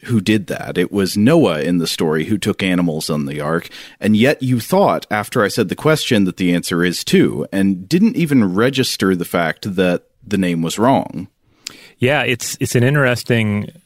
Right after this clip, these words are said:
Speaker 2: uh, phenomenon to, uh,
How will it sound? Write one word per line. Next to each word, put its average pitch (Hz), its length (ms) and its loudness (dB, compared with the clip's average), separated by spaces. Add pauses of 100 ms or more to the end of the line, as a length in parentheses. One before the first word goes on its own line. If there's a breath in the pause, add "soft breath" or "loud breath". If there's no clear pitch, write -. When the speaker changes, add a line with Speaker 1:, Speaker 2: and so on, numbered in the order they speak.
Speaker 2:
uh, 107 480 -6 (760)
phenomenon 113 580 0
to, 95 280 0
uh, 90 300 -2